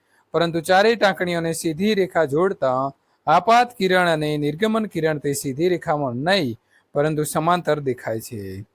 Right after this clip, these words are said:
નિર્ગમન કિરણ સહેજ ખસેલું દેખાય છે જેને પારસાઈ સ્થળાંતર કહે છે.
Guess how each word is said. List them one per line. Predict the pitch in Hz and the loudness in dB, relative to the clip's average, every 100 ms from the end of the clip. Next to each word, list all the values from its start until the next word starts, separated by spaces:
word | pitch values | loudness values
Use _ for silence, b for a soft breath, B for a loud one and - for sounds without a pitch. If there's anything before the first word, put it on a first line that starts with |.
| _ _ - | _ _ -2
નિર્ગમન | 135 156 185 190 | 0 2 2 0
કિરણ | 180 185 185 185 | -2 0 0 0
સહેજ | 180 156 143 147 - | -2 -2 -2 -2 -4
ખસેલું | 151 143 170 180 | -6 -2 0 0
દેખાય | 180 185 190 180 | 0 0 2 2
છે | 180 175 | 0 -2
જેને | 160 139 139 139 | 0 -2 -2 -4
પારસાઈ | 135 151 165 - 190 | 0 0 0 -2 -4
સ્થળાંતર | - 147 139 139 139 | -4 -4 -4 -4 -6
કહે | 143 127 117 | -6 -8 -8
છે. | 107 - 95 87 | -12 -16 -18 -20